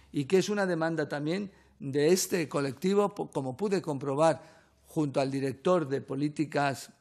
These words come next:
de discapacidad de la vicepresidencia segunda al gobierno, Jesús Celada, la pasada semana cuando estuvimos reunidos con asociaciones de lesionados, eh, medulares y grandes lesionados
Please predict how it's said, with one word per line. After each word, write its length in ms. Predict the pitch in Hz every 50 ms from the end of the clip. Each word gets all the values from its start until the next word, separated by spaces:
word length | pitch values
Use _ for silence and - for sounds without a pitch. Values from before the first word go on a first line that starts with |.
| _ _
de 240 | - 147 165 185 170
discapacidad 920 | 156 139 - - 147 123 135 135 127 - 143 139 151 165 156 151 - - - - _ _ _ _
de 200 | - 143 143 135
la 100 | 135 127
vicepresidencia 720 | 127 135 127 143 135 131 123 - - 139 143 139 160 156 143
segunda 340 | - 147 143 147 143 139
al 80 | 131 131
gobierno, 580 | 135 135 131 135 143 147 151 160 165 180 196 - - - _ _ _ _ _ _ _ _ _ _ _ _ _ _ - _
Jesús 460 | - - - - - - 208 240 - -
Celada, 520 | - 160 151 151 156 156 156 165 160 - -
la 200 | 160 156 139 120
pasada 480 | 131 131 - - 160 143 139 139 135 127
semana 440 | - - 139 131 135 139 143 143 143
cuando 220 | - 131 127 127
estuvimos 340 | 120 - 147 156 160 151 143
reunidos 540 | 147 131 131 139 139 131 139 131 127 - - _ _
con 260 | - 170 151 151 - -
asociaciones 880 | - 135 127 - 131 123 - 117 120 - 131 127 131 131 131 - - - _ _ _ _
de 200 | - 135 147 147
lesionados, 680 | 143 139 131 - - 127 131 135 135 131 135 131 - -
eh, 280 | - 135 - 139 - -
medulares 680 | 143 160 170 160 151 143 143 139 143 143 135 - - _ _ _
y 120 | - 151 131
grandes 520 | 127 127 143 143 143 139 143 131 - - -
lesionados 720 | - 151 143 - - 135 120 123 127 123 127 120 - -